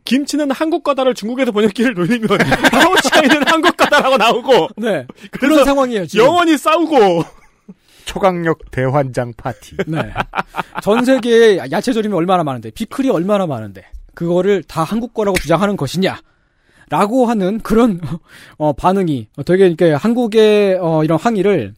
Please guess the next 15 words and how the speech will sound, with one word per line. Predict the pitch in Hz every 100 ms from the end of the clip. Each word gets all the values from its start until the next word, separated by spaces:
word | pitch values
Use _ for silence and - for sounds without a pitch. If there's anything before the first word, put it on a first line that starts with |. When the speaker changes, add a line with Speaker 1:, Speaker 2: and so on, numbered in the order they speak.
| -
Speaker 2:
되게 | 151
비상식적이고 | - 170 247 233 202 160 151
오만한 | 147 208 202 180
느낌으로 | 156 139 143 131 160
받아들이는 | - - 156 139 123
반응들이 | 113 135 143 139 165
막 | 135 160
올라옵니다. | 160 208 151 120 104 -
Speaker 1:
네. | 127 127
Speaker 3:
이게 | 123 143 123
Speaker 2:
그러면 | 208 247 277
Speaker 3:
뭐, | 254
Speaker 2:
당연히 | - 202 220 226
Speaker 3:
네. | 240
Speaker 2:
중국에서도, | - 214 247 220 208 165 208 202 113